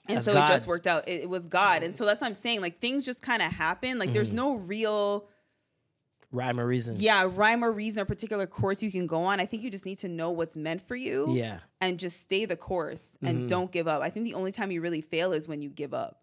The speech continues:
Speaker 2: Definitely,
Speaker 1: Yeah.
Speaker 2: definitely. Consistent. I tell people all the time, consistency. Like,
Speaker 1: Yeah.
Speaker 2: even if you don't know what's gonna happen in, like, the short term, you stay consistent, it'll reveal itself.
Speaker 1: Exactly.
Speaker 2: Like, you don't really need to do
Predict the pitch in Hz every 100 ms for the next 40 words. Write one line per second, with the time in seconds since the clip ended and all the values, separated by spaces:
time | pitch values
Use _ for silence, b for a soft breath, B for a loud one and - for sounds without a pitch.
0 | - 123 127 - 123 107 98 98 151 107
1 | 123 113 143 127 175 147 135 143 165 156
2 | 156 143 143 131 143 110 113 - 156 -
3 | 123 - 120 175 175 123 - b b b
4 | b 151 165 170 156 156 139 151 151 151
5 | 147 139 131 120 - - 131 139 - -
6 | 139 127 131 127 135 123 120 117 113 110
7 | 104 117 104 - 139 139 131 113 101 -
8 | _ _ - 143 143 160 160 156 123 135
9 | 131 165 175 175 170 180 156 135 143 160
10 | 123 - 135 98 196 196 226 240 143 151
11 | 135 123 135 165 165 156 147 151 - 113
12 | 131 156 135